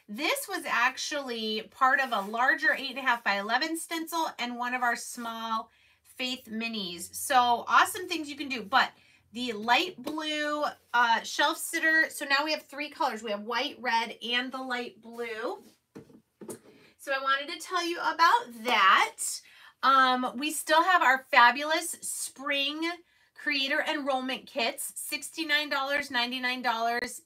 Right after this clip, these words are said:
and one ninety-nine. Um, remember, when you come in as a creator with e-, either of those kits, you get an automatic thirty-five percent discount then on all your personal purchases, which is really nice.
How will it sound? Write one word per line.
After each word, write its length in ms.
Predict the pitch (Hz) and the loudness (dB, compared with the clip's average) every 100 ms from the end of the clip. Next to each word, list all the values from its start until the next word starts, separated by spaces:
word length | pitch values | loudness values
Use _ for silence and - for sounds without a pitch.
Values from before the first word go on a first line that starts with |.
| - | -10
and 560 | 247 226 214 214 214 - _ | -6 -4 -4 -6 -10 -16 _
one 360 | 214 226 294 320 | -8 0 0 0
ninety-nine. 920 | 247 214 196 202 180 180 185 269 339 - _ _ - - | -2 -4 -6 -6 -6 -6 -6 -8 -10 -14 _ _ -14 0
Um, 680 | 240 226 214 208 208 214 - | 4 4 2 0 -4 -10 -10
remember, 720 | 240 254 247 240 254 311 320 | -4 0 2 4 4 2 0
when 180 | 294 | -2
you 120 | 269 262 | -6 -6
come 260 | - 254 | -4 -2
in 100 | 254 | -2
as 140 | 269 269 | -4 -8
a 80 | |
creator 360 | 277 285 269 277 | -10 -8 -4 -4
with 200 | 262 254 - | -6 -10 -16
e-, 180 | 233 _ - | -20 _ -8
either 300 | 277 320 330 | -4 -2 -2
of 120 | 294 | 0
those 280 | 302 294 - | -2 -2 -10
kits, 640 | - 285 320 - - - _ _ _ - | -6 -2 -2 -6 -12 -14 _ _ _ -10
you 240 | 226 285 | -6 -4
get 220 | 285 269 | 0 0
an 120 | 254 247 | 0 -2
automatic 480 | 202 220 233 226 214 | 0 0 -2 -4 -6
thirty-five 500 | - 254 277 302 294 | -8 -6 0 0 0
percent 640 | 285 285 - 247 226 175 | -4 -12 -4 -4 -4 -8
discount 600 | 214 254 - 311 320 220 | -8 -8 -8 -4 -4 -2
then 440 | 277 269 277 277 277 - | -4 -2 -4 -4 -8 -6
on 280 | 226 220 214 | -6 -6 -8
all 160 | 196 208 | -8 -8
your 360 | 196 196 214 | -8 -10 -10
personal 800 | 226 - 220 240 - 320 330 359 | -12 -16 -16 -14 -12 -12 -10 -12
purchases, 880 | 359 349 339 392 415 403 403 427 415 | -14 -18 -16 -14 -14 -10 -8 -8 -10
which 220 | 269 262 | -14 -14
is 180 | 240 226 | -14 -12
really 340 | 214 262 294 330 | -14 -12 -8 -6
nice. 520 | 294 302 339 381 - | -4 -4 -6 -8 -12